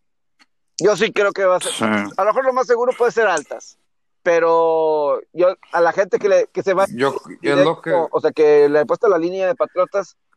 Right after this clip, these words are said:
Speaker 1: no es lo más seguro para mí.
Speaker 2: Sí, de hecho, Hu-,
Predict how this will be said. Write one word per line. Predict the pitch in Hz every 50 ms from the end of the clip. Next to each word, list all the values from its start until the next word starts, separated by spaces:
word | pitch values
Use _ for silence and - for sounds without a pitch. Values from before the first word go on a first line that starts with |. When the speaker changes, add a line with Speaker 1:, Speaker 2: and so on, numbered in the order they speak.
| _ _ _ _ _
Speaker 1:
no | - 143 147 156 170 185 202 208 208
es | 190
lo | 196 180
más | 165 160 165 165 -
seguro | - 160 147 135 139 147 151 147 135 - _ _ _ _ -
para | 131 117 95
mí. | 85 - - _ - - - - - - _ _ _ _ _ _ _ _ _ _ _ _ _ _ _ _ _ _ _ _ _ _ _ _ _ _ _ _ _
Speaker 2:
Sí, | - - - - - - - 139 127 127 131 123 104
de | 110 123 135
hecho, | 139 139 - 214 208
Hu-, | - - - _